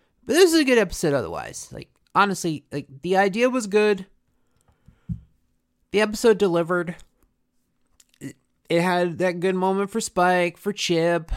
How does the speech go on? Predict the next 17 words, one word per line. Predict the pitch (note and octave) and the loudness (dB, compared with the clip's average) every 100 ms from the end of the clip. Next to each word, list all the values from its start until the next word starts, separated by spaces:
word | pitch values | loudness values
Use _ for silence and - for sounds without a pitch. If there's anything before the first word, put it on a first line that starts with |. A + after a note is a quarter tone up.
| - - _ _ _ _ _ _ _ _ _ _ _ _ _ _ | -10 -18 _ _ _ _ _ _ _ _ _ _ _ _ _ _
You | C#3+ | -4
know, | C#3+ | -4
it | |
had | D#3+ | -4
the | E3+ | -6
cool | E3 - G3 F3 | -4 -2 -2 -2
ending | F#3 F#3+ F3+ F3+ F3+ D#3 | -4 -2 -2 -2 -4 -6
with | B2+ - | -10 -14
Optimus | - - F3+ F3 | -16 -8 -6 -6
Prime | - - E3+ E3+ E3+ E3+ | -2 0 0 0 -2 -4
coming | E3 E3+ F3+ D#3 | -6 -6 -4 0
back, | D#3+ D#3+ D#3+ - | 2 4 2 0
fully | D#3+ E3+ D#3+ | -4 -4 -4
fixed. | - D#3 D#3+ - - - - _ _ _ _ _ _ _ _ _ _ _ | -4 -4 -4 -8 -16 -18 -20 _ _ _ _ _ _ _ _ _ _ _
So | - A3+ A#3+ | 0 2 4
it | B3+ | 2
delivered. | B3+ A#3+ E2 - | 0 -2 -4 -12